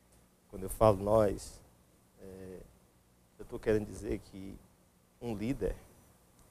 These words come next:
ele tem que ter, uma das coisas que ele tem que ter como pauta na vida dele é o exemplo. Não importa se eu estou no dia a dia, no trabalho, com meus amigos,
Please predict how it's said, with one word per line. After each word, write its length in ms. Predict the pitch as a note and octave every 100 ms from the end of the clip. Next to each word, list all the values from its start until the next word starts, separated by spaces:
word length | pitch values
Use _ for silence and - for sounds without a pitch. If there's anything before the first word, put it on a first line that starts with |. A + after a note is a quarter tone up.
| _ _ _ _
ele 240 | G#2 G2+ G2+ -
tem 160 | G#2+ A2+
que 100 | A#2
ter, 460 | - - G2 A2 - - - _ _ _ _ _ _ _ -
uma 120 | E3
das 200 | F3+ -
coisas 180 | F3+ E3+
que 80 |
ele 80 | E3+
tem 160 | - E3
que 60 |
ter 160 | - D#3
como 200 | - E3
pauta 440 | - C#3+ C#3+ C#3+
na 100 | C#3
vida 240 | A#2+ A#2 G2+
dele 180 | A2 C3
é 40 |
o 80 | D3
exemplo. 520 | C#3+ G2+ G2+ G2+ - - - - - _ _ _ _ _ _ _ _ _ _ _ _ _ _ _ _ - -
Não 100 | C3
importa 460 | C3 - D#3 D3+ D#3+
se 180 | -
eu 80 | D#3
estou 580 | C#3 - - D3 C#3+ C3+
no 540 | C3 B2 B2 A#2+ A#2+ A2
dia 200 | B2 B2+
a 20 |
dia, 520 | A2 A2 B2 C3+ G#2
no 80 | G2
trabalho, 840 | - A2+ G#2 G#2+ B2+ C#3 B2+ G#2 - - - - _ _ _ _ _ _
com 80 | -
meus 220 | A2 A2
amigos, 600 | A2 G2 G2 A#2+ B2+ G#2+